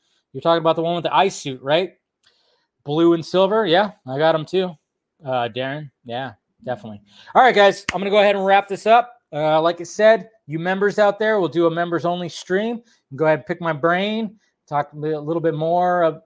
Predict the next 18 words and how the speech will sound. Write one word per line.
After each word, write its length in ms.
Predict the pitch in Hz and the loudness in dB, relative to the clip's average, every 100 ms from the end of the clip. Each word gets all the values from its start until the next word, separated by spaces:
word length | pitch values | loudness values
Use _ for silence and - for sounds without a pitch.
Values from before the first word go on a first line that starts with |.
| - | -18
about 360 | 147 156 160 160 | -6 -4 -4 -6
some 220 | 170 160 - - - - | -14 -14 -18 -20 -20 -16
things. 1160 | 190 202 196 202 208 214 226 277 339 349 - _ _ _ _ _ | -12 -10 -8 -8 -8 -8 -6 -6 -6 -8 -10 _ _ _ _ _
Um, 680 | 139 147 151 147 139 135 127 | 2 4 6 6 4 0 -8
so 260 | - 165 160 | -6 2 2
look 200 | 165 180 | 2 -2
for, 360 | - 185 202 180 | 0 2 2 2
look, 240 | 180 196 139 | -2 -4 -2
look 200 | 185 185 | -4 -2
for, 420 | 196 190 185 175 | 2 4 6 8
uh, 280 | 165 160 151 | 8 8 4
the 100 | 147 | 0
link 440 | 139 180 202 - | -4 -6 -8 -12
on, 420 | 160 151 151 151 147 | -6 -4 -4 -6 -6
um, 600 | 139 135 131 120 117 113 _ _ - | -4 -2 -2 -4 -10 _ _ _ -8
on 140 | 143 | -6
your 120 | 139 | -6
YouTube 540 | 131 151 147 175 165 | -8 -8 -2 0 0